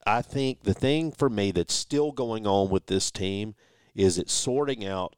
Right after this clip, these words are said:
who's going to earn the innings. There's only so many innings you're gonna play this year. Somebody's gonna get to claim them. And I think the fact that we went to Sierra yesterday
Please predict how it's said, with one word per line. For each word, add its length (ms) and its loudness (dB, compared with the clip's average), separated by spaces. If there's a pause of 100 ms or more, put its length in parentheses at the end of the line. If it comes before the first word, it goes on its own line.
(120)
who's 240 4
going 280 2
to 120 -2
earn 300 0
the 120 -4
innings. 380 -10 (300)
There's 180 4
only 160 2
so 160 -2
many 240 -4
innings 220 -8
you're 80 -4
gonna 120 0
play 260 0
this 220 -4
year. 240 -2 (220)
Somebody's 440 2
gonna 160 2
get 180 0
to 60 -6
claim 380 -2
them. 200 -8 (640)
And 180 -2
I 100 2
think 260 -2 (400)
the 80 2
fact 440 -2
that 140 -4
we 220 0
went 300 0
to 160 -2
Sierra 640 -2
yesterday 840 -6